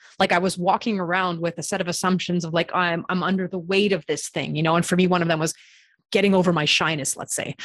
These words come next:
Like, for my entire life, I believed that I was imprisoned, uh, in being, like, this timid, socially anxious person. And, and I just kind of, like, told that story to myself again and again until I believed it. And then the day when I realized, like, it's not because I feel shy that I'm shy,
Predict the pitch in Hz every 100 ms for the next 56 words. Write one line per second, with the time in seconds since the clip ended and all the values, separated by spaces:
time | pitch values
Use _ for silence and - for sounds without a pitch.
0 | - 185 - - 185 175 175 - 175 175
1 | 185 175 170 170 175 160 165 160 160 -
2 | - _ - 202 - 208 190 185 180 175
3 | - 165 160 156 180 180 180 180 156 -
4 | - - - 180 170 - 185 - 175 -
5 | 165 175 - - - 202 - 185 170 170
6 | 165 165 156 160 196 - 190 170 151 -
7 | _ - - 208 185 175 - 220 196 185
8 | 180 180 160 - 170 - 180 185 190 180
9 | 170 180 180 165 165 170 160 151 151 156
10 | 208 156 127 - _ - - - 190 196
11 | 190 180 196 196 196 170 165 202 170 170
12 | 170 160 _ _ - 285 320 214 202 165
13 | 151 - 233 190 - - 190 170 151 139
14 | - 208 180 -